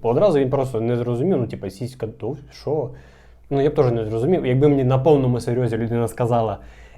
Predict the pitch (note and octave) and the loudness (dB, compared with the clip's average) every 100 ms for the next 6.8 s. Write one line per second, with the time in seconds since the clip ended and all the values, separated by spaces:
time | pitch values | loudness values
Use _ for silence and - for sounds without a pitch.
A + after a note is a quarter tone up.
0 | - B2 A#2 C3+ B2+ - A2+ C3+ F#3 - | -6 -2 -2 -2 -2 -2 0 0 0 -4
1 | G#2 - - - - - - - - - | -10 -10 -18 -20 -20 -20 -20 -20 -20 -20
2 | - - C#3+ C#3 F3+ D#3+ C3 C#3 D3 B2+ | -20 -6 0 2 2 2 0 2 2 0
3 | B2+ B2 B2 C3 A#2 A2 G2+ G2 F#2 A#2+ | 0 -2 -2 -2 -2 -2 -4 -6 -4 -2
4 | B2 G#2 - G2 F#2 - - _ - C#3 | -2 -4 -8 -12 -12 -16 -20 _ -8 -2
5 | C#3+ F3 B2+ B2 - - C#3 C3+ A#2+ G#2+ | 2 2 2 -2 -10 -4 -2 2 2 0
6 | B2+ C#3+ B2+ A2 G2+ G2 A#2 | 0 -2 -2 -8 -8 -6 -6